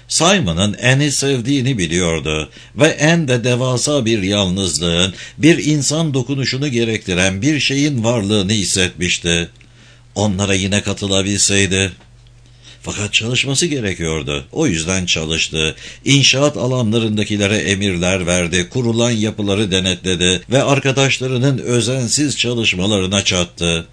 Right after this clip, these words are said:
Yaralı eli gezi sırasında biraz daha güçlenmişti.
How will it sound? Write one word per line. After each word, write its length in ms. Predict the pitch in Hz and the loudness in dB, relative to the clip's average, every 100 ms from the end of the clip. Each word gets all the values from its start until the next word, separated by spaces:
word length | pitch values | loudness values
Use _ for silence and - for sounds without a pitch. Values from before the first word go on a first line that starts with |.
| - - - - - - | -20 -20 -20 -20 -20 -6
Yaralı 460 | 98 151 185 202 185 | 2 4 4 4 2
eli 320 | 87 82 95 | 2 0 0
gezi 300 | 120 123 156 | 0 0 0
sırasında 600 | 98 85 82 87 95 107 | 0 0 0 0 0 0
biraz 380 | 170 170 147 113 | 2 2 0 0
daha 220 | 135 135 | 0 0
güçlenmişti. 1120 | 113 113 - 95 90 85 90 - 78 76 76 | -2 -2 -2 0 0 0 0 0 0 -2 -2